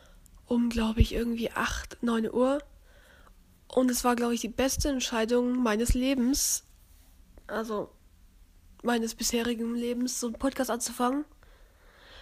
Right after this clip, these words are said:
Es ist zwar voll Stress für mich, aber es macht mir halt mega Spaß jetzt irgendwie,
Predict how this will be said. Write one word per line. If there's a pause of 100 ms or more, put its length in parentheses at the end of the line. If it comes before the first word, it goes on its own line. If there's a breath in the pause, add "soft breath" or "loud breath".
(140 soft breath)
Es
ist
zwar
voll
Stress
für
mich,
aber
es
macht
mir
halt
mega
Spaß
jetzt
irgendwie,